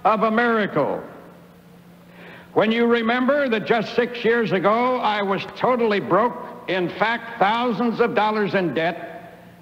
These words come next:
a complete physical washout, and had hardly a friend in the world because of my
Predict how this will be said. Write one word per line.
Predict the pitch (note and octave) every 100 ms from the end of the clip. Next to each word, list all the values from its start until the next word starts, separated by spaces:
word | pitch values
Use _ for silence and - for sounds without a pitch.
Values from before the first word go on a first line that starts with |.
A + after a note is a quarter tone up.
| -
a | A3
complete | G#3 - G#3 F3+ - C#4 D4+ D4 - - - - - -
physical | D4 A3+ B3 - A3+ G3+ -
washout, | C3+ F3 C4+ A3+ - D#3 E3+ - - - - - - - - -
and | D4+ D#3
had | G3+ F#3+
hardly | F3 B3+ B3+ B3 A3
a |
friend | E3+ - A#3+ C#4+
in | C#4
the | B3
world | G#3+ G#3+ A3+ G3
because | F#3 F#3 A3+ F3+
of | F3
my | G3 G#3